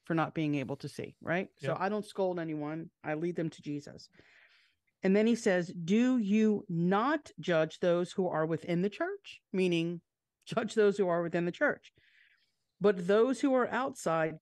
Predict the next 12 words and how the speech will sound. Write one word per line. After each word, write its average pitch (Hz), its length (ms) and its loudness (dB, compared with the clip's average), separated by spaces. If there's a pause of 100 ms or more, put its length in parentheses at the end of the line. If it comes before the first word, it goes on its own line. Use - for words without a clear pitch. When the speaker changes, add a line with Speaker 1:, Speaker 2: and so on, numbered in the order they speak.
(140)
Speaker 1:
God 170 420 0 (680)
judges." 156 580 0
So 196 220 -2
again, 185 320 2
write 196 240 2
that 262 120 2
on 247 120 2
the 220 60 0
tablet 214 420 -2
of 220 120 -2
your 226 140 -4
heart. 151 420 -6